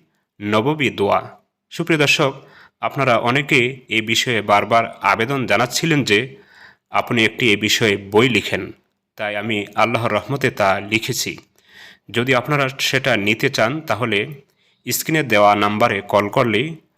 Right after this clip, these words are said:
বাংলাদেশের যে কোনো জায়গায় পৌঁছে দেওয়া হবে। সুপ্রিয় দর্শক, আজ যে গুরুত্বপূর্ণ দোয়াটি নিয়ে আলোচনা করব,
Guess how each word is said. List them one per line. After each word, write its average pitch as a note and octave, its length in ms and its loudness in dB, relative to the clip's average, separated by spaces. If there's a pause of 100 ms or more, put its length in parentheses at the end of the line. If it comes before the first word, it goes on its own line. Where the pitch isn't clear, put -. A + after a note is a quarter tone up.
(220)
বাংলাদেশের G#2 520 -2
যে A2 120 0
কোনো D3+ 200 0
জায়গায় G#2+ 420 0 (340)
পৌঁছে C#3 280 -4
দেওয়া G2 200 -4
হবে। G2 320 -6 (300)
সুপ্রিয় E3+ 320 0
দর্শক, C3+ 380 -2 (460)
আজ D3 240 -10
যে D#3+ 160 -2
গুরুত্বপূর্ণ D3+ 640 -4
দোয়াটি A2 400 0
নিয়ে C#3+ 220 0
আলোচনা G#2+ 440 0
করব, G#2+ 460 -6